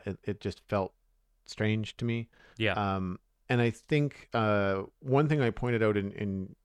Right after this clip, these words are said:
Speaker 1: I think to you in a D M this week was watch-, after watching your R T X video is that I found that the P O V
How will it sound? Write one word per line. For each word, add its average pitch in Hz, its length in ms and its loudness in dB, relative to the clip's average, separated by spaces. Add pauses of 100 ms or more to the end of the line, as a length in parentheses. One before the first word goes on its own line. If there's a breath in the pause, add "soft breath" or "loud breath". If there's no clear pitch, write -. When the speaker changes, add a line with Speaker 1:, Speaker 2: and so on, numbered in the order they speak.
(140)
Speaker 1:
I 95 80 -4
think 113 220 -6
to - 120 -8
you 104 200 0
in 98 100 0
a 92 60 -2
D 95 200 -2
M 104 140 -2
this 95 180 -8
week 92 160 -8
was 95 140 -10
watch-, 95 320 -4
after 95 240 -8
watching 95 340 -4
your 90 120 -6
R 92 80 -6
T 95 160 -12
X 117 180 -8
video 87 300 -6
is 87 100 -8
that 87 200 -8 (260 loud breath)
I 107 100 -4
found 190 280 0
that - 100 -8
the - 80 -2
P - 200 -2
O 120 120 4
V 90 520 -4